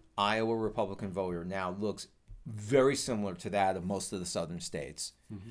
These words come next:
Speaker 1: Maybe not even a state like Florida, but I mean, we're talking, you know, real Confederacy states
Speaker 2: <laughs> Yeah.
Speaker 1: like Alabama, Mississippi, Louisiana, those kind of states, you know. And so it is in some sense reflective of a lot of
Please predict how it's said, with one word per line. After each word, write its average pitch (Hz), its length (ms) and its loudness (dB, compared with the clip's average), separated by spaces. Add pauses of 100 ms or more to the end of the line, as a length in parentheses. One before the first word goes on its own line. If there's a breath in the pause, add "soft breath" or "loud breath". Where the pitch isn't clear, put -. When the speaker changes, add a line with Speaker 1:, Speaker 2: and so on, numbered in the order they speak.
(120)
Speaker 1:
Maybe 202 300 8
not 240 200 6
even 247 180 4
a 180 40 4
state 190 200 4
like 165 140 2
Florida, 196 480 6 (480 soft breath)
but 151 80 10
I 139 60 10
mean, 135 320 4
we're 131 100 8
talking, 98 480 4 (600)
you 117 80 0
know, 90 160 -2
real 127 160 6
Confederacy 87 560 -6
states - 420 -12
Speaker 2:
<laughs> - 40 -20
Yeah. 107 100 -2 (180)
Speaker 1:
like 82 160 -2 (200)
Alabama, 90 440 0
Mississippi, 80 720 -8
Louisiana, 82 420 -6
those 82 120 -6
kind 78 160 -10
of 69 40 -12
states, 71 280 -12 (420 loud breath)
you 135 140 2
know. 90 220 -2 (380)
And 139 420 2 (420)
so 170 420 6 (560 soft breath)
it 175 320 8
is 247 240 4
in 311 80 4
some 120 240 4
sense 117 280 0
reflective 104 540 0
of 98 140 0
a - 20 -6
lot 117 420 4
of 110 200 0